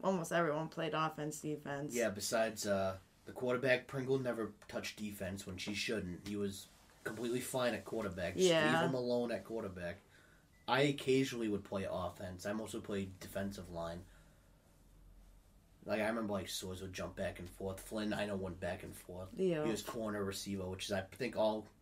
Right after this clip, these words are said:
Speaker 2: you guys did, right?
Speaker 1: Yeah.
Speaker 2: Didn't all receivers do that, or did you guys do safety, too? I can't
Speaker 1: We
Speaker 2: remember.
Speaker 1: did safeties, too,
Speaker 2: It was just a
Speaker 1: but
Speaker 2: mix of whichever you're better at, I
Speaker 1: Ex-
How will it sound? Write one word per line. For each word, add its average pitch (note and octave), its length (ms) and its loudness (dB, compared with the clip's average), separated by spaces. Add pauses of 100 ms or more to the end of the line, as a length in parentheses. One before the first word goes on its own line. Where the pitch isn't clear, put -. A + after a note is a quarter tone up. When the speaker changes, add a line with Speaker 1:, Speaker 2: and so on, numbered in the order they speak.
Speaker 2:
you G2+ 140 -4
guys F2+ 320 -4
did, F2+ 180 -6
right? G2 220 2
Speaker 1:
Yeah. E3+ 400 6
Speaker 2:
Didn't A2+ 220 -2
all A#2 160 6
receivers B2 460 0
do B2 120 -2
that, B2+ 220 4
or A#2 100 0
did G#2+ 100 -2
you G#2+ 100 0
guys A2 120 0
do G2+ 100 -4
safety, G2+ 480 -2
too? F#2+ 220 -6
I E2+ 60 -4
can't - 180 -2
Speaker 1:
We A#3+ 80 10
Speaker 2:
remember. A#3 180 12
Speaker 1:
did - 60 -2
safeties, E3+ 640 0
too, - 160 -2
Speaker 2:
It E3 80 4
was E3 80 0
just E3 180 -2
a - 40 0
Speaker 1:
but G2+ 140 6
Speaker 2:
mix G2+ 280 0
of F2+ 200 -4
whichever F#2 320 -4
you're E2+ 180 -4
better E2 340 -4
at, D#2+ 160 -2
I - 60 2
Speaker 1:
Ex- F#3 180 4